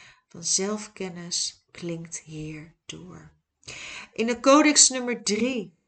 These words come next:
het geheime boek van Johannes, het heilige boek van de grote onzichtbare geest, gnostisch geschrift uit-, afkomstig uit het satanisme.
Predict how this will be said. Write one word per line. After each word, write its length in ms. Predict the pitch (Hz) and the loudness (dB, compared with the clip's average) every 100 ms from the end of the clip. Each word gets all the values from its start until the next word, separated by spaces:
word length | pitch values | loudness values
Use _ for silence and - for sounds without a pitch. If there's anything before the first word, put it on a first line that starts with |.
| _ _ _ _ _ _ | _ _ _ _ _ _
het 200 | - - | -18 -14
geheime 720 | - 170 165 185 214 208 175 165 | -10 -10 -8 -6 -6 -8 -10 -14
boek 440 | 165 175 - - _ _ _ _ _ _ _ _ _ | -16 -18 -20 -20 _ _ _ _ _ _ _ _ _
van 200 | - 175 | -18 -12
Johannes, 920 | 170 160 170 196 185 160 - - - - - - | -10 -10 -10 -10 -10 -6 -4 -4 -8 -20 -20 -20
het 140 | - - | -4 -2
heilige 560 | 196 226 285 277 196 | 4 6 8 6 -2
boek 240 | 180 175 170 | -8 -12 -10
van 160 | 175 | -12
de 80 | 170 | -12
grote 480 | - 214 220 233 - | -10 -4 -4 -4 -6
onzichtbare 760 | 170 170 - 269 - - 185 - | -4 0 0 0 -8 -12 -12 -14
geest, 800 | - 196 190 165 - - - - - _ | -12 -12 -12 -4 -4 -4 -6 -20 -20 _
gnostisch 460 | - 226 - 226 202 | -16 -4 -2 0 0
geschrift 680 | 180 - - 233 233 - _ | 0 -2 -4 -12 -12 -20 _
uit-, 420 | - 170 - _ | -12 -12 -16 _
afkomstig 760 | - - - 269 - - 214 - | -20 -16 -14 -6 -4 -4 -6 -10
uit 140 | 185 | -14
het 160 | - - | -10 -10
satanisme. 960 | 190 196 180 170 175 - - 170 165 | -10 -12 -14 -14 -2 0 0 -8 -18